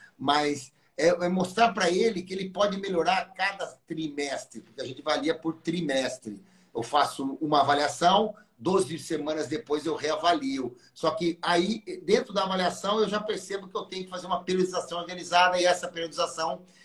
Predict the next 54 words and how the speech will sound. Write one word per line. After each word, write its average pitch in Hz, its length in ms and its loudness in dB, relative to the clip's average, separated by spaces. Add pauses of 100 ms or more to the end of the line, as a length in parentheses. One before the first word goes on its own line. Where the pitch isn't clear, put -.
(160)
a 139 40 2
gente 151 160 0
vai 160 120 6
mostrar 175 540 0
como 160 240 -4
construir 151 480 -2
logo 170 260 2
no 170 120 -4
começo 165 560 -2
do 135 80 -18
curso. 131 520 -14 (320)
Então, 139 140 -2
a - 40 2
gente 143 120 -2
vai 143 160 4
mostrar 175 500 4
que 139 80 -6
a 135 60 -4
gente 143 140 -8
tem 139 160 -8
que 139 80 -6
avaliar 151 560 0
como 190 320 -2
é 220 80 -4
que - 120 -10
você 180 280 -10
fideliza 160 520 -2
o 156 40 2
aluno 147 260 0
com 151 80 -4
a 147 40 0
avaliação, 151 600 -2 (320)
e 190 80 2
aí 208 140 6
como 208 180 -2
é 202 80 4
que 202 100 -6
você 202 280 -6
organiza 185 840 0 (200)
a 131 80 -4
divisão 165 420 -2
dos 131 140 -6
grupamentos 170 580 0
musculares, 160 840 0 (240)
como 160 140 -6
é 165 60 -2
que 165 100 -16
você 160 260 -6
organiza 165 540 0
essa 156 180 -2
divisão 151 480 -4
durante 147 360 -4
a - 20 -2
semana, 160 720 -2